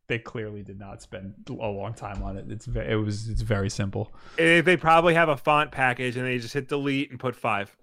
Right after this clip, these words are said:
Speaker 2: <laughs>
Speaker 1: Yeah, probably, and kerned it.
Speaker 2: Yeah.
Speaker 1: 'Cause it, 'cause there's nothing, there's nothing you could do. It's just, this is exactly the same curve that's in the P.
Speaker 2: Yeah.
Speaker 1: Uh, the only thing that's different is this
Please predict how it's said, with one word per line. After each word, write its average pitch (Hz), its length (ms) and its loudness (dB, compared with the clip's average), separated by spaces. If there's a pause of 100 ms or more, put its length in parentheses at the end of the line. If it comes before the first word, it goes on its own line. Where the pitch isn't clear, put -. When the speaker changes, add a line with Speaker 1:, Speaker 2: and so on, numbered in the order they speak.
Speaker 2:
<laughs> - 300 -10
Speaker 1:
Yeah, 117 380 6
probably, 101 600 -4
and 113 140 -4
kerned 104 340 -2
it. - 200 -8 (560)
Speaker 2:
Yeah. 113 100 -2
Speaker 1:
'Cause 151 180 6
it, 170 200 4
'cause 165 160 4
there's 165 160 4
nothing, 156 540 4
there's 151 160 6
nothing 147 320 4
you 139 120 4
could 131 160 2
do. 170 80 2
It's 127 240 2
just, 143 340 -2
this 139 220 2
is 135 100 -4
exactly 123 580 2
the 131 100 4
same 123 340 2
curve 123 340 2
that's 120 180 0
in 120 100 0
the 123 60 2
P. 104 460 -2 (580)
Speaker 2:
Yeah. 101 300 2
Speaker 1:
Uh, 104 420 -2 (300)
the 117 220 2
only 127 160 6
thing 127 200 0
that's 113 200 2
different 117 440 0
is 104 280 -4
this 110 360 -4